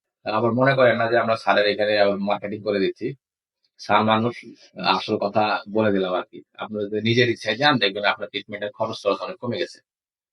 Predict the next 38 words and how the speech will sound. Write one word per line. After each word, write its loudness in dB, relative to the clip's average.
আবার -2
ওই 0
যে -2
যদি, -4
আহ, -10
কারো -4
ফ্র্যাকচার 2
হয়, 0
যে -2
আমার -2
গভর্নমেন্টের 0
চিকিৎসা 0
আমার 0
মনে -2
হচ্ছে -6
যে 0
এখন -2
আমার, -4
আহ, -6
ভালো 0
হচ্ছে -4
না 2
বা 4
দেরি 2
হবে, 2
আমার -4
ইমিডিয়েট 2
এখন, 0
আহ, -16
দ্রুত 0
চিকিৎসা -10
করা -4
লাগবে, -8
সেই -2
ক্ষেত্রে 0
আপনি 0
কিন্তু -2
ওই 0